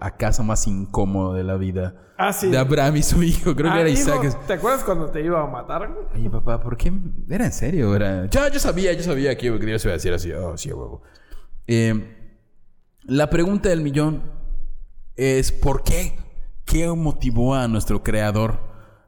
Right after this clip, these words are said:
Speaker 1: a hacer esto? Y hay, y hay varias razones que hemos olvidado y hemos ignorado,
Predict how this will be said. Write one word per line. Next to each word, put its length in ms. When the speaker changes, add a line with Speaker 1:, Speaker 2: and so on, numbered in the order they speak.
Speaker 1:
a 440
hacer 360
esto? 300
Y 120
hay, 200
y 140
hay 80
varias 500
razones 500
que 400
hemos 340
olvidado 540
y 140
hemos 260
ignorado, 520